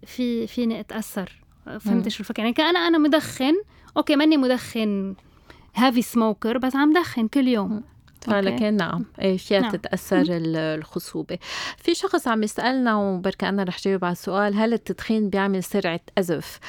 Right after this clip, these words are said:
Speaker 2: هلا لا، ما بيعمل سرعة أزف، بس إذا عمل مشاكل انتصاب، بس ما يكون في صلابة بالانتصاب،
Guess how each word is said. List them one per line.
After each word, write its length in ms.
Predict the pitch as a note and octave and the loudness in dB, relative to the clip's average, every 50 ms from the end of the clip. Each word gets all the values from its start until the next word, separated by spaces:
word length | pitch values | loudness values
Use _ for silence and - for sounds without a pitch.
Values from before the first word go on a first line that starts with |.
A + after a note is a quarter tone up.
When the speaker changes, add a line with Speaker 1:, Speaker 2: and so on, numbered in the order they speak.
| - - - - | -16 -16 -12 -4
Speaker 2:
هلا 280 | - A3+ A#3 A#3 A#3 C4+ | -2 0 2 2 4 4
لا، 200 | D4 C#4 - - - | 4 4 2 2 0
ما 120 | A3 A3+ | -2 0
بيعمل 300 | A3 A#3+ A3+ G#3+ G3+ F#3 | 2 2 2 2 2 0
سرعة 320 | - - E3+ - - - - | -2 -4 -6 -6 -6 -8 -8
أزف، 380 | - - G3 F#3+ - E3 D#3+ - - | -6 -4 -4 -2 -2 -2 -2 -4 -4
بس 180 | - E3+ - - | -6 -4 -2 -2
إذا 180 | F#3+ G3 A#3+ | 0 2 2
عمل 320 | B3 D4 E4+ F4 E4 C4+ A3+ | 2 2 2 2 2 2 2
مشاكل 440 | G#3 G3 - - G#3+ G3+ - F#3+ E3+ | 2 0 0 -2 -2 -2 -2 -4 -4
انتصاب، 720 | - F3 F3 - - F3 - - F3+ E3 D#3+ E3 F#3 G3 | -4 -4 -4 -4 -4 -6 -4 -2 -2 -2 0 -2 -2 -2
بس 200 | G#3 G#3 - - | -4 -4 -2 -2
ما 80 | G#3 F3 | -2 -2
يكون 220 | F#3 - D#4 C#4 | 0 0 -2 -2
في 320 | C4 - - A#3 A3 A3 | -2 -2 -2 -2 -2 -2
صلابة 520 | G#3 - - G3 F#3+ A#3+ D4+ F4 - A3 F#3 | -2 -2 0 0 2 2 2 2 2 0 0
بالانتصاب، 840 | - E3+ D#3+ E3 E3+ - - D#3+ D#3+ - - D#3 D3+ D3+ - G#3+ | 0 -2 -4 -4 -4 -6 -6 -8 -8 -6 -6 -6 -6 -6 -6 -8